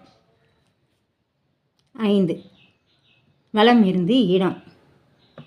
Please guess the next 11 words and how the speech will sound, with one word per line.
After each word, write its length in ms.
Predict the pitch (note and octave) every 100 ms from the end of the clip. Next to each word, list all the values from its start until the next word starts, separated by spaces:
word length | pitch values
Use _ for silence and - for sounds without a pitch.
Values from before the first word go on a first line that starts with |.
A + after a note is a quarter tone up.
| _ - - _ _ _ - - _ _ G3
பண்ணுக்கு 500 | G#3 B3 C#4+ D4 C#4+
ஏற்ற 400 | G3 G#3+ A3 B3
துணை. 360 | A#3+ F3+ F#3 F3+ - _ _ _ _ _ _ _ _ _ _ _ _ _ - G3+
பண்ணை 280 | G#3 G#3+
எது 180 | G3+ G3
தொட்டு 300 | G#3 G3 G3+ G3
சாப்பிடுவோம்னா 460 | F#3+ F#3+ F3+ A3+
ஜாம். 440 | E3+ F#3+ F#3+ F3+ - - - _ _ _ _ - _ _ _ _ _ _ _ _ _ _ _ _ _ _ _ _ _ _ _ _ _ _ _ _ _ _ _ _ _ _ _ _ _ _ _ _ _ _ _ -
ஐந்து, 340 | G#3+ A3+ E3+
மேலிருந்து 760 | A3 A3 B3+ A3+ G3 G3+ B3 -
கீழ். 340 | - B3 F#3